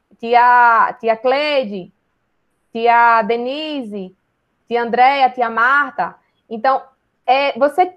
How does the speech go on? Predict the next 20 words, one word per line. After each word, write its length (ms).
cria 560
uma 220
conexão 600
quando 260
você 300
chama 760
aquela 420
pessoa 360
do 100
jeito 240
que 80
ela 140
está 240
acostumada 720
a, 440
a 60
ser 160
chamada 500
naquele 380
ambiente. 680